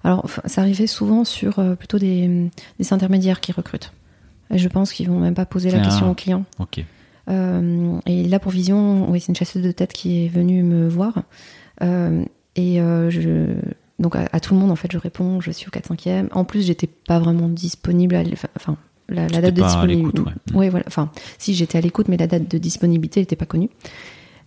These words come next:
Speaker 1: Euh, et donc, elle m'a dit, ah, bah, je vais, je vais demander à Vision. Euh, et puis, euh,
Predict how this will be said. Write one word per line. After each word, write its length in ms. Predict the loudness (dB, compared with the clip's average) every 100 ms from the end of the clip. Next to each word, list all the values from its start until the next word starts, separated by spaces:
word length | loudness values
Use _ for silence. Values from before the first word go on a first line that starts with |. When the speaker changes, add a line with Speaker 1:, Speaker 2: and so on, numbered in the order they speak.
| -2
Speaker 1:
Euh, 420 | 0 2 0 0 -2 -6 -10 -14 -20 _ _ _
et 320 | 0 2 2 2
donc, 240 | 0 0
elle 80 | 0
m'a 80 | 0
dit, 120 | 0
ah, 100 | 0
bah, 100 | -2
je 100 | -4
vais, 360 | -6 -6 -8 -12 -16 -8
je 120 | 0
vais 60 | 2
demander 200 | 4 2
à 40 |
Vision. 540 | 0 0 2 2 2 -2 -4
Euh, 280 | -2 -2 -2
et 80 | -4
puis, 380 | -8 -8 -4 -2
euh, 360 | 0 -2 -4